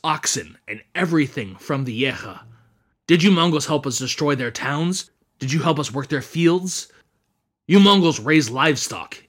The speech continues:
eat meat, and wear pelts. My people till the fields and live on grain. We too are not one country, and we have different languages." End quote.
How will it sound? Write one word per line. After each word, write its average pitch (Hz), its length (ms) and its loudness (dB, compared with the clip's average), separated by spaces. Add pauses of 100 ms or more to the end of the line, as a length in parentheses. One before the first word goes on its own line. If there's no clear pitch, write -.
(100)
eat 190 240 2
meat, 170 400 0
and 127 180 -8
wear 156 180 2
pelts. - 640 -6 (320)
My 131 200 0
people 135 300 -4
till 180 300 4
the 139 140 -4
fields 139 440 0
and 104 140 -10
live 160 140 2
on 135 160 0
grain. 101 480 -10 (600)
We 196 160 4
too 202 360 4
are 127 80 -6
not 151 240 -4
one 160 200 2
country, - 640 -6
and 147 140 -2
we 165 100 2
have 139 300 2
different 151 300 -2
languages." 127 720 -12 (600)
End 110 140 -8
quote. 117 320 -8